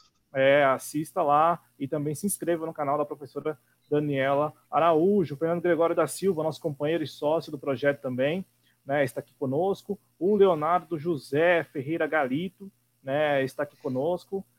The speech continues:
A Ciene Santana, nossa sócia. A Elan-, a Eliana Cesário, olha aí, a nova, nova membro aí do nosso, é, clube de membros. Aliás, é, nós estamos com uma meta de um novo membro por live. Então, até o final dessa live, se você puder,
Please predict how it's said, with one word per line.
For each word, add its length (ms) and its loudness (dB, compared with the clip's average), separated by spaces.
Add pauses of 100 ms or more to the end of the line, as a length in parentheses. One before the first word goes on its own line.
(160)
A 120 -4
Ciene 320 0
Santana, 360 -4
nossa 240 -6
sócia. 680 0
A 140 4
Elan-, 480 4
a 260 0
Eliana 680 2
Cesário, 800 2
olha 140 0
aí, 80 2
a 80 0
nova, 360 -4 (320)
nova 300 0
membro 420 -2
aí 160 0
do 80 -10
nosso, 420 -6 (380)
é, 300 2
clube 240 -6
de 100 -8
membros. 460 -2
Aliás, 540 2
é, 200 4
nós 220 0
estamos 500 0
com 120 -16
uma 160 -6
meta 500 -2 (180)
de 160 -8
um 180 0
novo 280 -2
membro 320 -6
por 180 -2
live. 360 2
Então, 320 -4 (600)
até 160 -2
o 60 2
final 220 -6
dessa 240 -2
live, 320 0
se 100 -18
você 220 -6
puder, 440 0